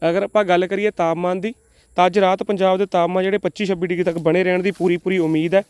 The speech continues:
ਕਿਉਂਕਿ, ਅ, ਨਾਰਮਲ ਦਿਨਾਂ ਦੇ ਵਿੱਚ ਸਾਨੂੰ ਤਾਪਮਾਨ ਬਾਈ ਤੇਈ ਡਿਗਰੀ ਤੱਕ ਬਣੇ ਹੋਏ ਸੀ, ਜੋ ਕਿ ਅੱਜ ਇੱਕ ਅੱਧਾ ਡਿਗਰੀ ਵਧਣ ਦੀ ਪੂਰੀ ਪੂਰੀ ਉਮੀਦ ਬਣੀ ਹੋਈ ਹੈ ਜੀ। ਇਸ ਤੋਂ ਇਲਾਵਾ ਅਗਰ ਗੱਲ ਕੀਤੀ ਜਾਵੇ ਪੰਜਾਬ ਦੇ ਵਿੱਚ ਹਵਾ ਦੀ, ਤਾਂ ਹਵਾ ਦਾ ਜਿਹੜਾ ਰੁੱਖ ਹੈ ਉੱਤਰ ਪੂਰਬ ਦਿਸ਼ਾ ਤੋਂ ਵੜਦਾ ਹੋਇਆ ਦਿਖਾਈ ਦੇ ਰਿਹਾ ਹੈ।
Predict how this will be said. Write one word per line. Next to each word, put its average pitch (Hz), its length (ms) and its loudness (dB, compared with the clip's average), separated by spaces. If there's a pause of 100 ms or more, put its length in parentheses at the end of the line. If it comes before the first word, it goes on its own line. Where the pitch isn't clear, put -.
(520)
ਕਿਉਂਕਿ, 240 520 0 (120)
ਅ, 170 40 0
ਨਾਰਮਲ 175 320 0
ਦਿਨਾਂ 196 200 0
ਦੇ 190 100 0
ਵਿੱਚ 202 100 -6
ਸਾਨੂੰ 196 160 -2
ਤਾਪਮਾਨ 170 440 -2
ਬਾਈ 156 280 -2
ਤੇਈ 165 220 -2
ਡਿਗਰੀ 160 180 -2
ਤੱਕ 160 120 -4
ਬਣੇ 151 240 -4
ਹੋਏ 175 180 -2
ਸੀ, 208 180 -8 (500)
ਜੋ 180 140 0
ਕਿ 208 220 0
ਅੱਜ 180 140 -2
ਇੱਕ 196 300 0
ਅੱਧਾ 196 200 0
ਡਿਗਰੀ 170 280 -2
ਵਧਣ 170 300 -2
ਦੀ 196 100 -4
ਪੂਰੀ 185 300 -4
ਪੂਰੀ 185 260 -4
ਉਮੀਦ 160 280 0
ਬਣੀ 170 280 -2
ਹੋਈ 139 200 -4
ਹੈ 131 60 -8
ਜੀ। 127 140 -12 (640)
ਇਸ 156 140 -4
ਤੋਂ 208 160 0
ਇਲਾਵਾ 175 320 2
ਅਗਰ 190 140 -2
ਗੱਲ 160 220 0
ਕੀਤੀ 180 260 -6
ਜਾਵੇ 180 180 0
ਪੰਜਾਬ 151 400 -4
ਦੇ 165 120 -2
ਵਿੱਚ 185 340 -2 (680)
ਹਵਾ 165 220 2
ਦੀ, 214 180 -6 (560)
ਤਾਂ 175 80 -2
ਹਵਾ 165 280 2
ਦਾ 208 60 2
ਜਿਹੜਾ 220 140 4
ਰੁੱਖ 208 240 -2
ਹੈ 214 60 2
ਉੱਤਰ 208 320 -2
ਪੂਰਬ 175 280 0
ਦਿਸ਼ਾ 156 220 -2
ਤੋਂ 175 120 -4
ਵੜਦਾ 156 300 0
ਹੋਇਆ 170 120 2
ਦਿਖਾਈ 170 280 -4
ਦੇ 135 120 -8
ਰਿਹਾ 131 160 -8
ਹੈ। 127 80 -18